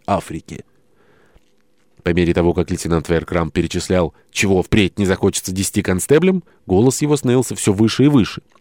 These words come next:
Сержант Брейтенбах начал нервно покашливать. У него выдался трудный денёк, а кроме того,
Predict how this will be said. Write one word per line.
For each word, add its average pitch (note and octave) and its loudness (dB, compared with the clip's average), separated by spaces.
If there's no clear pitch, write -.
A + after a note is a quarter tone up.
Сержант E2 -2
Брейтенбах E2 -2
начал F2 0
нервно F2+ -2
покашливать. - -4
У F#2 0
него F2 2
выдался G#2 2
трудный C3 2
денёк, F2+ 2
а F2+ 0
кроме A2 2
того, F2+ 0